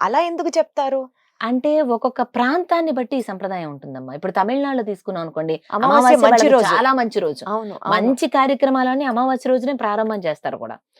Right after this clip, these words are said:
Speaker 2: ఒక్కొక్క ప్రాంతానికి ఒక్కొక్క ఆచారం
Speaker 1: ఏది
Speaker 2: ఉంటుంది.
Speaker 1: నమ్మాలమ్మా, ఏది రైట్, ఏది రాంగ్?
Speaker 2: మన ప్రాంత ఆచారాన్ని బట్టి ఏది నమ్మాలి అంటే ఇప్పుడు మనం ఏ ప్రాంతంలో ఉన్నామో ఆ ప్రాంత ఆచారాన్ని పాటించటమే. తమిళనాడు వాళ్ళకి అమావాస్య మంచిది,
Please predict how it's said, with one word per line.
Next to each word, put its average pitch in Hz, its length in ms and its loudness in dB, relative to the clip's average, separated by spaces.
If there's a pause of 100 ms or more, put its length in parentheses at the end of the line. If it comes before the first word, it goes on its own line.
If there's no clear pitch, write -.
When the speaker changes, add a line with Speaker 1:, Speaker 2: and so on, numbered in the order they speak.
(240)
Speaker 2:
ఒక్కొక్క 247 280 2
ప్రాంతానికి 302 720 2
ఒక్కొక్క 277 260 -6
ఆచారం 170 160 -8
Speaker 1:
ఏది 233 140 8
Speaker 2:
ఉంటుంది. 302 200 6
Speaker 1:
నమ్మాలమ్మా, 208 580 0
ఏది 214 320 2
రైట్, 202 300 -2
ఏది 190 300 -4
రాంగ్? 262 160 0
Speaker 2:
మన 370 120 2
ప్రాంత 320 520 0
ఆచారాన్ని 311 640 -4
బట్టి 175 540 -6
ఏది 302 160 0
నమ్మాలి 311 460 -4
అంటే 294 140 -6
ఇప్పుడు 262 180 -4
మనం 214 180 -4
ఏ 196 180 2
ప్రాంతంలో 269 540 -4
ఉన్నామో 202 400 -8 (280)
ఆ 294 160 2
ప్రాంత 330 380 0
ఆచారాన్ని 294 520 -4
పాటించటమే. 240 720 -14 (400)
తమిళనాడు 302 420 2
వాళ్ళకి 262 280 -2
అమావాస్య 233 420 -4
మంచిది, 160 400 -14